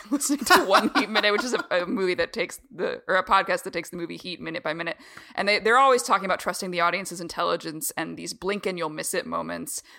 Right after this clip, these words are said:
And I think Stephen Graham Jones does that so well in his longer work. It, it is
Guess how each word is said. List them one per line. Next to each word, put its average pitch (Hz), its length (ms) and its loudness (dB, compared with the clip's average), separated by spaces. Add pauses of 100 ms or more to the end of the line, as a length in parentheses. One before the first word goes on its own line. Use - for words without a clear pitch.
(240)
And 196 100 0
I 202 120 2
think 262 340 -2
Stephen 196 280 -4
Graham 180 200 -2
Jones 165 320 -4
does - 280 -4
that 151 260 0
so 220 320 2
well 165 260 2
in 160 140 -2
his 151 160 -8
longer 147 580 -2 (340)
work. 170 540 0
It, - 140 -2 (100)
it 185 100 2
is 185 320 0